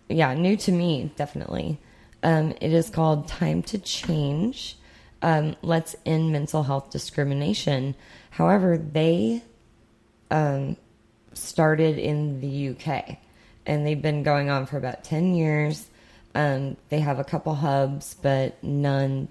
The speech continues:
that I know of. And anybody comment, um,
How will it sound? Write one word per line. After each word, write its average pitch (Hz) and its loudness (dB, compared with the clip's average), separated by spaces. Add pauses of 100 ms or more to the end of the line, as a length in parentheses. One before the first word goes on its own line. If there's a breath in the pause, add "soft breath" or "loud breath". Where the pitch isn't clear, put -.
that 123 0
I 165 4
know 147 2
of. 123 -4 (400 loud breath)
And 135 0 (320)
anybody 143 0
comment, 143 -2 (520 soft breath)
um, 131 -2